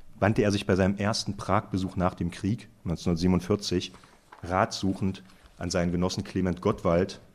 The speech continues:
der seit April neunzehnhundertfünfundvierzig als Ministerpräsident amtierte. In dem Gespräch, das die beiden Gründungsmitglieder der Partei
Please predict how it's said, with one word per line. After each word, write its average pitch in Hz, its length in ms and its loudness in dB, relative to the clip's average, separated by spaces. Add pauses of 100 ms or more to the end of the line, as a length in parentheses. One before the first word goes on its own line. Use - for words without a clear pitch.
(260)
der 90 80 -4
seit 87 200 -4
April 95 360 -2
neunzehnhundertfünfundvierzig 87 840 -4
als 85 160 -6
Ministerpräsident 80 800 -6
amtierte. - 520 -8 (1500)
In 107 120 2
dem 110 120 6
Gespräch, 104 680 6 (260)
das - 140 -8
die - 80 -2
beiden 95 260 4
Gründungsmitglieder 101 800 4
der 92 100 4
Partei 95 500 0